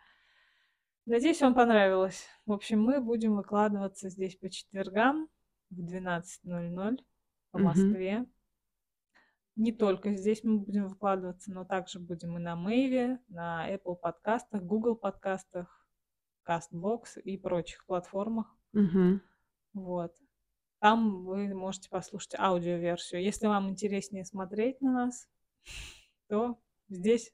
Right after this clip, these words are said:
Speaker 1: наш
Speaker 2: Мне
Speaker 1: ютубчик,
Speaker 2: кажется, ин-,
Speaker 1: подписывайтесь.
Speaker 2: интереснее, мне кажется, смотреть.
Speaker 1: Наверно.
Speaker 2: Но
Speaker 1: Потому что
Speaker 2: это
Speaker 1: когда
Speaker 2: если время
Speaker 1: слушаешь, это
Speaker 2: есть.
Speaker 1: одно,
Speaker 2: Да,
Speaker 1: а
Speaker 2: да, у меня руки как работают.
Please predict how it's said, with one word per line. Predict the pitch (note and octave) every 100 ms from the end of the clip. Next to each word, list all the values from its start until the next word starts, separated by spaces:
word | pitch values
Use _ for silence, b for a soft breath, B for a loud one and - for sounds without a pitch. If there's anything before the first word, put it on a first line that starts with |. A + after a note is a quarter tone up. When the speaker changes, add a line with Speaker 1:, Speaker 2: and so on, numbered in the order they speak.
| -
Speaker 1:
наш | G3+ G3+ -
Speaker 2:
Мне | G#3+
Speaker 1:
ютубчик, | B3+ D4+
Speaker 2:
кажется, | D#4 D4 A3 D4
ин-, | D4
Speaker 1:
подписывайтесь. | C4+ A3+ - A3 B3+ A#3
Speaker 2:
интереснее, | D4 C#4+ A3+ - G#3
мне | G3 F3+
кажется, | F3 F3 - -
смотреть. | F#3 F3+ F3+ F3 F3 _ _ _ _ _ _ _ _
Speaker 1:
Наверно. | A3 B3 G3+ F#3 G3 F3
Speaker 2:
Но | -
Speaker 1:
Потому | C#4+ B3 C#4+
что | -
Speaker 2:
это | C#4
Speaker 1:
когда | C#4 D4
Speaker 2:
если | C4 D#4
время | F4+ D4+ B3
Speaker 1:
слушаешь, | A3
это | G3+ F#3
Speaker 2:
есть. | C4 C4
Speaker 1:
одно, | C#4+ F4+ D#4 A#3+
Speaker 2:
Да, | B3+
Speaker 1:
а |
Speaker 2:
да, | G#3+ D4 E4 D4
у |
меня | C4+ C4
руки | D#4+ F4 A#3
как | A#3+ -
работают. | B3 A#3 C#4+ B3+ G3 F3+ E3+